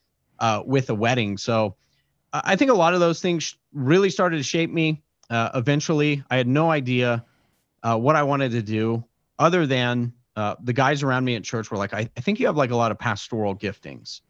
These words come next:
And so I was like, "Well, I wanna go to seminary, but I, I have no clue where." We are sort of like a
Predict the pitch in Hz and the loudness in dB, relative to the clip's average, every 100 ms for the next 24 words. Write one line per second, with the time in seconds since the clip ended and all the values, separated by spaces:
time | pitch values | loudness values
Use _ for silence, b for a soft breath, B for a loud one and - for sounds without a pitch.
0 | _ _ _ _ _ _ _ _ _ 131 | _ _ _ _ _ _ _ _ _ 0
1 | 127 123 147 127 127 135 139 143 175 185 | 2 0 0 0 -2 0 2 2 2 2
2 | 170 - 127 110 101 110 117 123 120 131 | 0 0 -2 0 -2 -2 0 -2 0 0
3 | 120 139 156 143 135 101 90 87 104 - | 2 2 2 2 0 0 -4 -4 -6 -4
4 | 123 135 120 - 143 120 120 113 98 | 0 0 0 -2 -2 0 -2 -2 -4